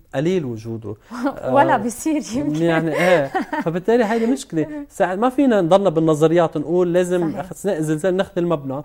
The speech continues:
Speaker 1: يمكن نخليه من باب واحد ويكون الغلط،
Speaker 2: صحيح.
Speaker 1: أو ننزل نستعمل مثلًا الإليفيتر اللي هو المصعد هو أيضًا خطأ، وبصير في تزاحم كمان خطأ.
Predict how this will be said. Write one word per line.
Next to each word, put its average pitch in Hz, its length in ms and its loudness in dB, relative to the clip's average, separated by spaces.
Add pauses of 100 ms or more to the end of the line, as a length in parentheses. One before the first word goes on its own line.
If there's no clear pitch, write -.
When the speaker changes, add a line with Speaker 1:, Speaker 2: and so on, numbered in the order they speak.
(300)
Speaker 1:
يمكن 226 280 2
نخليه 233 260 2
من 214 140 4
باب 220 200 6
واحد 220 240 6
ويكون 208 300 2
الغلط، 185 400 6
Speaker 2:
صحيح. 226 320 -6
Speaker 1:
أو 185 60 6
ننزل 214 460 4
نستعمل 202 600 2
مثلًا 175 420 0 (200)
الإليفيتر 156 600 0
اللي 143 100 -2
هو 170 120 0
المصعد 151 440 -2 (380)
هو 175 240 6
أيضًا 214 260 6
خطأ، 170 420 -2 (280)
وبصير 160 500 0
في 233 140 -4
تزاحم 180 540 0
كمان 180 320 0
خطأ. 165 360 -4